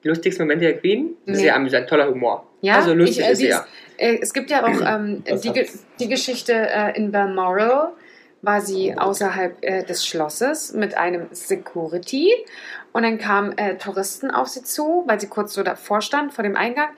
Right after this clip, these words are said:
Speaker 2: und fragten die Queen, ob sie die Queen kennt. Und dann hat sie gesagt, "Nee, aber der." Und zeigte auf den Security. Und die fingen dann an, die Security auszufragen. Und sie stand daneben und lachte.
Speaker 1: Siehst du?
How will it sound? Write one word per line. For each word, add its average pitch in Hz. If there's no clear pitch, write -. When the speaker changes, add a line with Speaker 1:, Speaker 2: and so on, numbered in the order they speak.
Speaker 2:
und 214
fragten 220
die 220
Queen, 226
ob 214
sie 208
die 214
Queen 330
kennt. 156
Und 202
dann 190
hat -
sie 196
gesagt, 262
"Nee, 208
aber 254
der." 214
Und 208
zeigte 190
auf 214
den 254
Security. 180
Und 190
die 214
fingen 269
dann 277
an, 269
die 277
Security 277
auszufragen. 196
Und 180
sie 208
stand 285
daneben 254
und 277
lachte. 196
Speaker 1:
Siehst -
du? 339